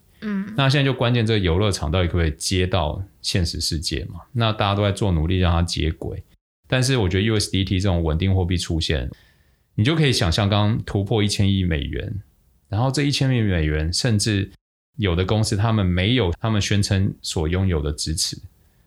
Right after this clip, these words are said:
Speaker 2: 就比如说U S D T，他说：“OK，我一比一，然后我可能要准备一百亿美元来 support 这个货币是真的可以对美元一比一。”
Speaker 1: 嗯。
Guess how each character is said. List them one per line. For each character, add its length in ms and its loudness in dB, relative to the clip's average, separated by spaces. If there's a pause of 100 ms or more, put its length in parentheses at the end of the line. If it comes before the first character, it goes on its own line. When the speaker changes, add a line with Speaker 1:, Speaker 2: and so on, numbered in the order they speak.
(200)
Speaker 2:
就 100 -2
比 80 2
如 60 4
说 160 2
U 120 2
S 80 -2
D 120 2
T， 120 2
他 140 2
说： 220 0
“OK， 140 2
我 120 2
一 100 0
比 160 -2
一， 180 -2
然 120 0
后 80 2
我 60 0
可 80 0
能 100 2
要 60 0
准 160 -2
备 200 -2
一 80 -2
百 220 -2
亿 160 0
美 200 0
元 160 -2
来 220 0 (360)
support 520 -2
这 120 -2
个 260 0
货 240 -4
币 320 -4 (200)
是 260 -2
真 260 0
的 80 2
可 120 -2
以 120 2
对 240 -4
美 140 0
元 120 0
一 80 0
比 120 -6
一。” 320 -8
Speaker 1:
嗯。 360 -4